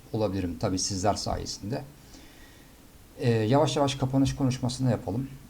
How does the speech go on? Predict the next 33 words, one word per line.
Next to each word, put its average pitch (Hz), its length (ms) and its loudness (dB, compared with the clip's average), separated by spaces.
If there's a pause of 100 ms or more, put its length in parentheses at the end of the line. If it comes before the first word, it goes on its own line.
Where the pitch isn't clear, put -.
(160)
E, 90 380 -2 (540)
şimdi 147 380 -4 (440)
bu 131 60 -2
sadece 143 420 2
bir 151 60 -4
meslek 139 480 -2
değil. 139 260 -2 (240)
Aynı 139 300 6
zamanda 120 440 2
bir 135 60 2
yaşam 120 380 2
tarzı. 87 360 -6
Yani 117 180 4
hayatınızı 113 580 0
değiştirebilecek 131 800 -2
bir 127 100 -14
karar. 95 340 -4 (880)
İyi 147 180 4
düşünün 92 380 0
derim. 107 300 -4
Eğer 123 320 4
bu 135 140 2
videoyu 131 360 4
faydalı 113 600 2
bulduysanız 104 760 -2 (520)
beğenmeyi 113 640 6
ve 117 220 4
abone 95 300 0
olmayı 95 360 -4
unutmayın. 120 520 0 (600)
Aklınızdaki 127 720 2
tüm 143 160 -6
soruları 127 560 -2